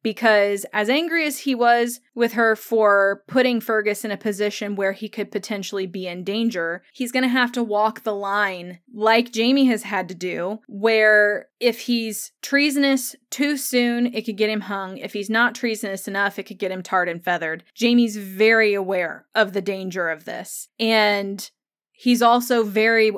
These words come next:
aware of the fact that if Fergus prints Jocasta's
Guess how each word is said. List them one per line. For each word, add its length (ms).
aware 420
of 100
the 80
fact 480
that 560
if 200
Fergus 1000
prints 720
Jocasta's 1300